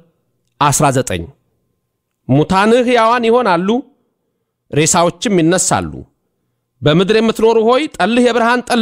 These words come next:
ነውና ምድርን ሙታንን ታወጣለችና ንቁ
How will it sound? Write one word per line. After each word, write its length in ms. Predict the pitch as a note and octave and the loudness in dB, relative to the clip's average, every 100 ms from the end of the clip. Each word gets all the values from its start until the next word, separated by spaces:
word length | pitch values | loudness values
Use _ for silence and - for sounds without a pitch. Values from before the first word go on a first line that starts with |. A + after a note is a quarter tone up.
| G#3 | 2
ነውና 300 | D3+ B2 C3+ G3 - _ _ _ _ _ _ | 0 0 -2 -2 -6 _ _ _ _ _ _
ምድርን 360 | A#2 C#3 F#3+ A3 A3+ B3 | -2 2 2 0 -4 -2
ሙታንን 400 | C#3+ F3+ G3+ G#3 | -2 2 0 0
ታወጣለችና 760 | F3 E3 - C#3+ C#3 - D3 F3 G3 _ _ _ _ _ _ | 0 -2 -2 -4 -4 0 2 2 -2 _ _ _ _ _ _
ንቁ 240 | B2+ C#3 | -2 0